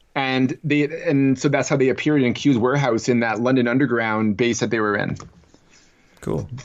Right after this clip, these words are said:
Speaker 1: Like the actual props of the jetpack from Thunderball, uh,
Speaker 2: Do you
Speaker 1: Rosa
Speaker 2: think,
Speaker 1: Klebb,
Speaker 2: do you think that the
Speaker 1: Poison Tips
Speaker 2: mums,
Speaker 1: Shoe.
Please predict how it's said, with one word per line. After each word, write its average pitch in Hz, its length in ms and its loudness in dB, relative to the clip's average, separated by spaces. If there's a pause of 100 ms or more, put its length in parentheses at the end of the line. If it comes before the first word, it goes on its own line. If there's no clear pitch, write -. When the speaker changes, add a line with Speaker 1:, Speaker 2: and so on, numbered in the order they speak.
(120)
Speaker 1:
Like 139 200 0
the 131 100 -4
actual 139 300 -2
props 135 340 -4
of 131 80 0
the 120 100 0
jetpack 135 420 -2
from 117 160 -4
Thunderball, 135 1000 0
uh, 104 420 -2
Speaker 2:
Do 98 60 -14
you - 420 -10
Speaker 1:
Rosa 131 140 0
Speaker 2:
think, 131 120 -4
Speaker 1:
Klebb, 143 180 0
Speaker 2:
do 143 60 -2
you 202 60 -2
think 185 220 -4
that 214 80 0
the 151 160 2
Speaker 1:
Poison 139 40 2
Tips 143 120 0
Speaker 2:
mums, 151 120 -2
Speaker 1:
Shoe. 147 380 0